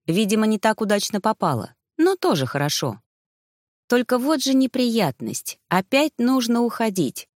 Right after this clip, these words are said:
До сих пор тихоход летел по инерции, меняя лишь ориентацию в пространстве, чтобы бить в одну точку. Расстояние между разведчицей и планетоидом уже давно превысило то, с которого она начинала стрелять.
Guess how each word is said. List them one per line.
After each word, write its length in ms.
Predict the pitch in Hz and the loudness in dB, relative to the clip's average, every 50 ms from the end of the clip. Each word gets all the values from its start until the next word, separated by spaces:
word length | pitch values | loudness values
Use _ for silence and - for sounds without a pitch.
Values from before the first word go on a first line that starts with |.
| _ _ _ _ _ _ _ _ _ _ _ _ _ _ _ _ - | _ _ _ _ _ _ _ _ _ _ _ _ _ _ _ _ -4
До 160 | 185 196 254 | -2 -2 0
сих 220 | - 269 254 - | 0 0 -4 -2
пор 200 | - 330 320 302 | 0 2 2 2
тихоход 460 | 285 - 233 - - 247 - 269 277 240 | 2 -2 -2 -2 -2 -2 0 0 0 0
летел 360 | 226 240 226 - 262 254 233 | 0 -2 0 0 0 0 0
по 200 | - - 254 254 | 0 0 0 2
инерции, 600 | 247 254 247 185 143 - - - 120 113 110 113 | 2 2 2 0 -2 -2 -6 -6 -6 -4 -4 -2
меняя 420 | 123 135 151 175 190 196 196 196 | -2 0 2 2 2 2 2 2
лишь 220 | 196 214 208 - - - | 2 0 0 -2 -2 -2
ориентацию 720 | 202 202 208 214 214 220 214 - 226 233 - - 220 220 | 0 0 2 2 2 0 2 2 0 0 0 0 -2 -2
в 60 | 202 | -2
пространстве, 720 | - - 214 214 - - - 277 277 277 254 - - 190 196 | -2 -2 -2 -2 -2 -2 -2 0 0 0 0 -2 -2 -2 -2
чтобы 300 | - - 214 202 196 208 | -2 -2 -2 -2 -2 0
бить 240 | 196 233 226 - 208 | 0 -2 -2 0 0
в 60 | 214 | 0
одну 260 | 208 202 214 226 226 | 2 2 2 0 0
точку. 520 | - - 185 139 - - - - 98 - - _ _ _ _ _ _ _ _ _ _ _ _ _ _ _ _ | 0 -2 -2 -2 -2 -4 -8 -8 -10 -10 -12 _ _ _ _ _ _ _ _ _ _ _ _ _ _ _ _
Расстояние 880 | - 160 190 202 - - - 226 226 233 240 247 247 240 226 220 214 | 2 2 2 2 2 0 2 2 2 4 4 2 4 2 2 2 2
между 340 | 226 226 226 208 196 214 220 | 2 2 2 2 0 2 2
разведчицей 720 | 220 220 220 208 208 226 214 - - 202 185 - 202 202 202 | 2 2 2 2 0 0 0 0 -4 -6 -2 0 0 0 0
и 40 | |
планетоидом 800 | 196 - 214 208 214 220 208 - 254 254 240 202 180 190 180 175 - _ _ _ _ _ _ | 0 0 0 0 0 0 0 0 0 0 2 2 2 2 0 0 -2 _ _ _ _ _ _
уже 240 | - 208 220 233 240 | -2 0 0 2 2
давно 320 | 214 254 262 285 285 262 202 | 2 2 2 2 2 0 0
превысило 520 | - 185 190 180 185 180 - 190 185 196 | 0 0 2 2 2 0 0 0 0 0
то, 160 | 190 - 240 | 0 0 -2
с 80 | 233 - | -2 -2
которого 460 | - 202 196 - 208 196 196 190 196 | -2 -4 -2 0 0 0 2 2 2
она 140 | 196 190 190 | 2 2 2
начинала 520 | 196 202 196 - 233 214 220 226 214 208 | 2 2 0 0 0 0 0 2 2 0
стрелять. 580 | 202 - - 208 214 214 202 160 123 - - - | -2 -2 -2 -2 0 0 0 0 -2 -4 -8 -14